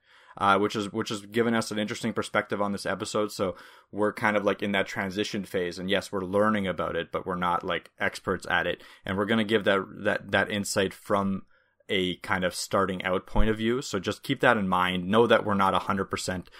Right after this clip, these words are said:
knowledgeable in this topic, and we're both at different stages as well. Matt, Matt's just learning it right now. So it, I think it'll, like, for a beginner learning a reactive framework, this might be a really valuable episode because you'll see how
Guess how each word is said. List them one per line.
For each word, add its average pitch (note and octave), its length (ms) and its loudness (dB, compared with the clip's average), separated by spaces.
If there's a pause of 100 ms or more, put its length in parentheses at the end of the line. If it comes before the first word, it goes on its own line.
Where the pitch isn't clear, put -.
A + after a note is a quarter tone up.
knowledgeable F2+ 640 0
in F2+ 80 0
this F2+ 140 -4
topic, F2 460 0
and F2 360 -6 (300)
we're G#2+ 100 4
both A#2+ 260 8
at G#2+ 140 6
different G#2+ 340 0
stages G2+ 520 0
as F2 160 -2
well. F#2+ 280 6
Matt, F#2+ 380 2
Matt's F#2+ 260 0
just - 280 -4
learning G2 260 2
it F#2+ 140 -2
right F2+ 180 0
now. F2 380 -2 (260)
So G2 280 4
it, G#2+ 220 2 (140)
I A#2+ 100 0
think D#3 220 2
it'll, C#3 220 6
like, A#2 260 4
for D#3+ 160 8
a D3 80 10
beginner B2+ 500 6
learning D#3+ 320 6
a D#3 60 2
reactive D#3 380 4
framework, D#3+ 300 0
this A#2 120 -6
might A2 180 2
be A2+ 60 -2
a A2 60 2
really G#2 200 0
valuable G2 400 2
episode G2+ 380 -2
because G2 240 -4
you'll F#2+ 140 -4
see G#2+ 260 -2
how F#2+ 440 6